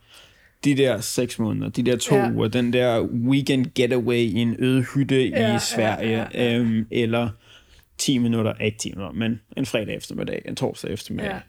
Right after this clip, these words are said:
Speaker 2: Ja.
Speaker 1: Øhm, hvordan, hvordan, hvordan ser den ud? Hvordan får man, hvordan kommer man frem til, at man, man sætter sig ned, og man skal lægge en strategi, og så man kommer væk fra, om det er en dag,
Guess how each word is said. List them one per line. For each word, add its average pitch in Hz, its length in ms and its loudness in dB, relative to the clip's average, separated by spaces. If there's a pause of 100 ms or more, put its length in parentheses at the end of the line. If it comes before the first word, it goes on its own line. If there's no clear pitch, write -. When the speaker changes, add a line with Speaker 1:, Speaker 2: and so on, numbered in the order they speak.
Speaker 2:
Ja. 113 140 -2
Speaker 1:
Øhm, 110 280 -4
hvordan, 127 640 0
hvordan, 135 400 0 (160)
hvordan 123 280 2
ser 123 220 0
den 110 420 -2
ud? 107 200 -2 (200)
Hvordan 120 280 0
får 143 200 0
man, 120 80 0
hvordan 120 200 0
kommer 135 300 0
man 107 180 -4
frem 117 260 -4
til, - 120 -2
at 110 200 0
man, 113 180 0
man 113 160 -2
sætter 123 260 0
sig 110 140 -4
ned, 120 180 -2
og 110 260 -8 (1300)
man 127 140 2
skal 131 180 2
lægge 139 140 4
en 170 60 0
strategi, 156 460 -2 (100)
og 135 140 -2
så 139 100 -2
man 131 160 0
kommer 120 260 0
væk 127 200 0
fra, - 120 -2
om 113 240 -2
det 117 200 2
er 120 40 2 (640)
en 123 140 0
dag, - 360 -2